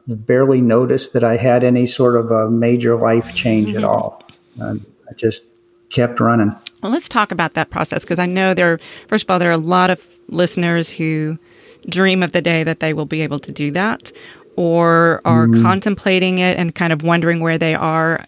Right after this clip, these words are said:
Speaker 2: on that, um, continuum. So for you, at what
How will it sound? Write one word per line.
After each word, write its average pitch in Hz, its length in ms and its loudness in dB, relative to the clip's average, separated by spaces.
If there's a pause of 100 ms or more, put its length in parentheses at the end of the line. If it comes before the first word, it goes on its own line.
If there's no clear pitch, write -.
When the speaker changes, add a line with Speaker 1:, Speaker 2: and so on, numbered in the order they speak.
Speaker 2:
on 160 240 -4
that, - 560 -4
um, 165 420 -10
continuum. 185 640 -2 (420)
So 226 280 0
for 240 140 0
you, 240 680 4
at 220 120 0
what 254 200 0